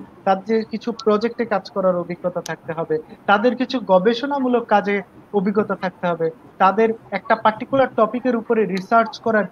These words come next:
interest থাকতে হবে। যারা এটা পড়ছো তারা তাদের ইউনিভার্সিটির বিভিন্ন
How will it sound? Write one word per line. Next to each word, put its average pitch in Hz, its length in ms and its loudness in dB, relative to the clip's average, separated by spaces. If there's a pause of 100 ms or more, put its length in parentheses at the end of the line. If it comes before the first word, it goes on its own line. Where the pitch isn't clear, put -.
interest 214 600 -6
থাকতে 190 260 -6
হবে। 180 260 -2 (340)
যারা 202 160 4
এটা 214 280 0
পড়ছো 226 320 -4
তারা 202 240 0
তাদের 208 300 -4
ইউনিভার্সিটির 202 640 -4
বিভিন্ন 196 360 -6